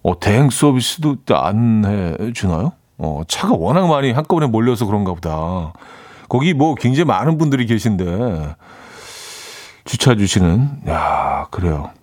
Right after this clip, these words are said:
음, 이번 주, 다음 주까지도, 예, 많은 분들이 몰릴 것 같습니다. 잘 하시겠죠? 그쵸? 예. 잘 다녀오시기 바랍니다.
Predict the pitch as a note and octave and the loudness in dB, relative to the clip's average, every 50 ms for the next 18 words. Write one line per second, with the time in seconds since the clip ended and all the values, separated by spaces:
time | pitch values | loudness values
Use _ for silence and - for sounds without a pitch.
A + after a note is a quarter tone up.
0 | - - F2 E2+ E2 E2 E2 E2 D#2+ E2 E2 E2 D#2+ D#2+ D#2+ D#2+ D#2+ E2 F2+ F#2+ | -10 -4 -2 0 2 2 2 2 2 2 2 2 2 0 0 0 0 0 0 2
1 | G2+ A#2+ A#2+ A2+ A2+ A2 - - - - A#2+ A2 - - F#2+ F2 F#2 G#2+ A#2 A#2+ | 2 2 2 2 2 0 -2 -2 0 2 2 2 2 0 0 2 2 2 0 -2
2 | - - C3+ - - B2+ A2+ G2 G2 G#2 B2 C3 A2 E2+ D2+ D2+ F2+ - - _ | -2 -4 -2 0 2 2 2 2 0 2 2 2 2 0 -2 -4 -8 -10 -14 _
3 | - - F2 F2 D#2+ D#2 D#2 F2 G2 G2+ G#2+ G#2 F#2 D#2+ E2+ E2+ F2+ E2+ D#2+ E2+ | -6 -4 -2 -2 0 0 0 0 0 0 0 0 0 0 0 0 0 -2 -2 -6
4 | - - - - - - - - - - - - - - _ - G2 F2+ F#2+ G2 | -12 -18 -20 -20 -20 -20 -20 -20 -20 -20 -20 -20 -20 -6 _ 2 4 4 2 2
5 | - - G#2+ F#2 E2+ - - - E2 D2 - C#2 - - - _ - - - - | 0 0 0 0 0 0 0 0 0 0 0 -4 -6 -10 -14 _ -14 -8 -4 -2
6 | G2 F#2+ - - C#3 - - - F3 E3+ - - B2 D#2 D#2 F#2+ C3 D3 - - | 0 0 0 0 0 0 2 2 0 2 2 2 2 2 2 0 -2 -2 -4 -6
7 | - - - - A#2+ D3 - - - E2 E2+ F2 F2 F2 F2 F2 - - - - | -8 -4 -2 0 0 0 -2 0 0 0 2 2 0 -2 -2 -4 -8 -12 -20 -20
8 | - - - - - - - - - - - - _ - - - G#2+ G#2 - A2 | -20 -20 -20 -20 -20 -20 -20 -20 -20 -20 -20 -20 _ -6 -2 -2 0 0 2 2
9 | G#2+ A#2+ B2 B2 A#2+ A2+ - - C#3+ B2 B2 B2 A#2 A2+ A2+ G#2+ F#2+ F2+ F2+ G2 | 4 4 4 4 2 2 0 2 2 4 4 4 2 2 2 2 2 0 0 -2
10 | G#2+ | -4